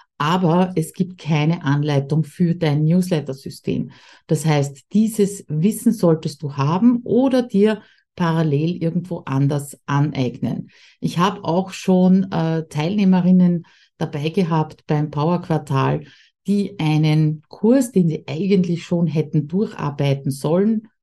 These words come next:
siehe zum Beispiel Newsletter-System, dann in den drei Monaten durchgearbeitet und umgesetzt haben, um das Projekt eben zu beenden. Also du musst wissen, was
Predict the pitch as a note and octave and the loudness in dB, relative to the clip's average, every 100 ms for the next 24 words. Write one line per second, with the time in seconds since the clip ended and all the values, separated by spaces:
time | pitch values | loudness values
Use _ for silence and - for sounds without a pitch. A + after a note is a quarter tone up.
0 | _ - - F#3+ E3+ D3+ - D3 C#3 C3 | _ -20 -4 0 0 0 -2 -2 2 0
1 | - C#3+ D#3 G#3+ A3+ F3 F3+ E3+ E3 D#3 | -2 -2 2 2 2 0 0 -8 -8 -8
2 | - D3 C#3+ C#3+ - _ _ E3+ F3 F#3 | -2 0 0 -4 -16 _ _ -2 4 4
3 | G3 F#3+ F#3+ E3+ E3+ E3 D3 C#3+ D#3 D3+ | 6 4 4 4 0 0 -4 -4 -2 -2
4 | D#3+ E3 - D#3+ D#3 _ _ - G3+ G3+ | -2 -2 0 -2 -2 _ _ 0 0 0
5 | - D3 D3 D3+ C#3+ D#3 D3+ - G3+ G3+ | -4 -4 -2 -2 -2 -4 -4 0 4 4
6 | F#3+ - F3+ E3 E3+ - C#3+ C#3+ - C#3 | 2 2 0 2 -2 -2 -4 -6 -8 -4
7 | C3 D3 D3 F3 F3+ F3+ D#3 - D3+ C3 | -2 -4 -4 -2 -2 -2 -6 -4 -4 -2
8 | C3 - - C3 C#3 D3 - D#3+ - - | -4 -8 -8 -4 -4 -6 -6 -6 -6 0
9 | C#3 C#3 C3+ - _ - - - - E3+ | 0 2 -2 -4 _ -20 -20 -20 -4 0
10 | E3+ E3 F3+ F#3+ F#3+ E3+ G3+ A#3+ A3 G#3 | 0 2 4 4 2 -2 2 2 2 0
11 | F3+ D3+ E3 F3+ - | 0 0 -2 -4 -16